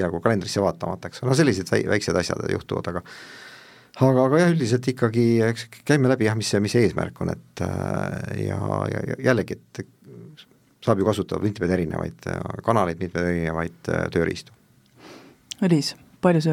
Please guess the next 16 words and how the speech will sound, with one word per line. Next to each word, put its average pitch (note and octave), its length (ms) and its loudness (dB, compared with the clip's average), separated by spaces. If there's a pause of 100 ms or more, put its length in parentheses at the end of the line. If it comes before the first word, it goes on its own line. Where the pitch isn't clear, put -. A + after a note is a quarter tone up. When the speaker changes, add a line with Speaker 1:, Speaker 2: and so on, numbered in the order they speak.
Speaker 2:
pead - 380 0 (340)
selgitama C#3 560 2
kliendile, C#3 540 2
et - 180 -4
andmed C#3+ 400 6
näitavad C3+ 480 0
mulle, C3+ 160 0
vaata C3+ 400 -2
seda, D#3 380 2 (180)
sa C3+ 160 0
tahad C3 320 -2
seda, C#3 380 2 (100)
niimoodi C3+ 380 4
ei C3 100 0
saa A#2 160 2
seda? - 300 -8